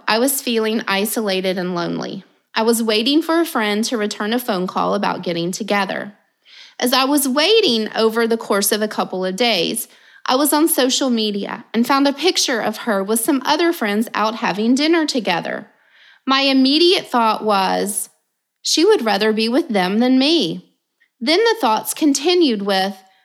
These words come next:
"We will probably never see each other again," or, "She'll, I'll never have any friends." These thoughts came easily and created feelings of isolation and loneliness. At that moment, it was difficult to see that these thoughts were lies.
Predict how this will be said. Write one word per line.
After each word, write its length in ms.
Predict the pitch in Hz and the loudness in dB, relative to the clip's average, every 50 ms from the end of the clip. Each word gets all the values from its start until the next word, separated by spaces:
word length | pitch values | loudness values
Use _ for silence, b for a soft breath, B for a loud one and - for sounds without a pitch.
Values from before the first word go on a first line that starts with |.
| b b b _ - | b b b _ 0
"We 120 | 277 311 | 2 2
will 140 | 302 294 269 | 2 2 0
probably 480 | 247 - - 262 233 247 240 220 233 220 | 0 0 0 2 4 4 4 2 2 0
never 280 | 220 214 208 202 214 220 | 0 0 0 0 -2 -2
see 260 | 220 - 220 208 202 | -2 -2 -4 -2 -4
each 140 | 202 202 - | -2 -2 -4
other 260 | 196 190 196 190 185 | -4 -2 -2 -2 -4
again," 500 | 185 190 190 185 185 185 190 190 196 196 B B B B B B B | -4 -4 -4 -4 -2 -4 -4 -6 -6 -8 B B B B B B B
or, 400 | B 247 247 233 226 233 226 - - | B 2 2 2 2 -2 -4 -6 -4
"She'll, 420 | - - - - 311 277 277 269 - | -2 0 0 2 2 2 2 2 2
I'll 200 | - 262 277 269 | 2 2 4 6
never 420 | 277 277 285 302 311 302 311 294 | 6 6 6 6 4 4 4 2
have 220 | 339 285 262 233 220 | 2 2 2 0 0
any 180 | 220 208 190 185 | 0 0 -2 -2
friends." 560 | 185 - 202 180 165 147 - - - - - _ _ _ _ _ _ _ _ _ _ _ _ _ _ _ _ - | -4 -4 -4 -4 -4 -4 -6 -8 -8 -10 -10 _ _ _ _ _ _ _ _ _ _ _ _ _ _ _ _ -6
These 400 | 220 208 202 220 262 370 359 - | -2 -2 0 2 2 2 0 0
thoughts 360 | - 226 - - - - - | -4 -4 -4 -4 -4 -4 -6
came 280 | - - 262 262 220 220 - | -8 -6 -4 -4 -2 -4 -4
easily 640 | - 220 220 220 214 208 208 190 180 175 170 165 170 - | -4 -2 -2 -2 -2 -2 -4 -4 -4 -4 -4 -4 -4 -4
and 140 | 196 202 202 | -6 -6 -4
created 440 | - - 220 196 202 208 226 220 | -4 -2 -2 0 0 0 -2 -2
feelings 440 | 220 - 220 202 196 196 190 202 202 | -2 -4 -4 -4 -4 -4 -4 -4 -4
of 100 | 208 196 - | -6 -6 -6
isolation 760 | - 190 185 196 - - 214 196 190 185 185 - - 202 190 | -4 -4 -4 -4 -4 -4 -6 -4 -4 -4 -4 -4 -4 -4 -4
and 140 | 180 180 180 | -4 -4 -4
loneliness. 760 | 180 175 175 175 180 175 175 170 170 - - - - - - b b b b b b b b b b b | -2 -2 -2 -2 -4 -4 -4 -4 -6 -6 -8 -8 -10 -10 -12 b b b b b b b b b b b
At 200 | b - 240 233 | b -2 -2 0
that 260 | 240 240 240 262 247 240 | 0 0 0 0 0 0
moment, 460 | 254 240 220 208 202 190 180 175 - | 0 2 2 2 0 0 -2 -2 -2
it 140 | - 214 202 | -2 -2 0
was 160 | 220 226 208 | 0 0 0
difficult 560 | 202 226 233 233 285 277 - - 285 247 247 | 0 0 0 0 -2 -2 0 0 0 0 0
to 100 | - 269 | -2 -2
see 320 | 247 240 - - 233 214 208 | -2 -2 -2 -2 -2 -2 -2
that 240 | 196 208 202 - - | -2 -2 -4 -4 -4
these 240 | 202 220 214 - | -2 -2 -2 -2
thoughts 380 | - - 196 196 185 - - - | -2 0 0 0 0 -2 -4 -6
were 120 | 190 180 | -4 -2
lies. 680 | 175 170 175 175 170 170 160 - - - - - - - | -2 0 0 0 0 -2 -4 -4 -6 -6 -6 -8 -8 -10